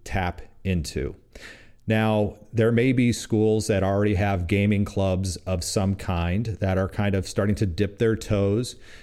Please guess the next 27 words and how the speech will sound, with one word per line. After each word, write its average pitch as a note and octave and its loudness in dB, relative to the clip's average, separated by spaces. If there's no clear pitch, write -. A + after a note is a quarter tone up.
into G#2+ 0
esports. F#2+ -2
And C#3 0
yes, C#3 0
the A2+ -2
student, C3+ -2
um, F2 -2
the G#2+ 0
student D#3+ 0
interest A2 0
can A2 2
be G2+ 2
really F#2 0
high. F#2+ -4
But C3 4
of C3 0
course, F3+ 0
we're D3 2
talking C#3 0
about A#2+ 2
schools B2+ 0
that A2+ 0
nece-, A2 -2
don't B2+ 0
necessarily A2+ 2
have G#2+ -2
funds G2 -2